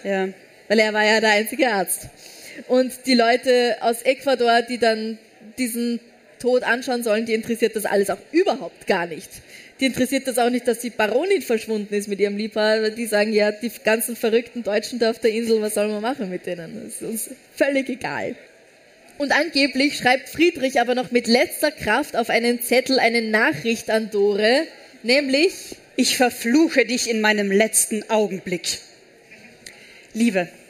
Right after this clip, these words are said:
Speaker 2: Romantisch.
Speaker 1: Wahre Liebe.
Speaker 2: <laughs>
Speaker 1: Ah.
Speaker 2: Dore möchte ohne ihn nicht weiter auf dieser Insel leben und sie kehrt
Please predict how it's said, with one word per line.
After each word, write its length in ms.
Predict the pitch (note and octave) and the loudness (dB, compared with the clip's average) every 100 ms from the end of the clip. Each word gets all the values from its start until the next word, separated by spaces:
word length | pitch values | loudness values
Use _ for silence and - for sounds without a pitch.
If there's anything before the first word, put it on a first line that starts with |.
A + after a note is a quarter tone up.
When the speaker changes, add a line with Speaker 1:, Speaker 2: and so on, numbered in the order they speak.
| - _ A3+ | -20 _ -4
Speaker 2:
Romantisch. 440 | A3+ A3+ A3+ G3 | 0 0 0 2
Speaker 1:
Wahre 320 | A3+ A#3 A3 | 4 4 2
Liebe. 420 | A3+ G#3 F3+ G3 F#3+ | 0 -2 2 2 4
Speaker 2:
<laughs> 140 | F4 | 2
Speaker 1:
Ah. 220 | - A#3+ E4+ - D#4 - - - - - - - - | 2 2 0 -6 -10 -10 -14 -14 -20 -20 -20 -20 -2
Speaker 2:
Dore 320 | D#4 D#4+ D4+ | 0 4 2
möchte 420 | C4 B3+ C#4+ C#4 - | 2 0 0 -4 0
ohne 260 | C4+ C#4 | 2 0
ihn 240 | A#3+ C4 B3+ | -2 -2 0
nicht 280 | D4+ - | -2 0
weiter 320 | A3 A3+ A#3 A3 | 2 2 2 0
auf 100 | A3 | -2
dieser 280 | A#3 G#3 | -2 0
Insel 300 | - C4 G#3 | 0 -2 2
leben 380 | G3+ C4+ E4 D#4 | 4 4 2 -2
und 240 | C#4 C4 B3+ | -4 -6 -4
sie 80 | |
kehrt 360 | B3+ - A3 | -4 2 2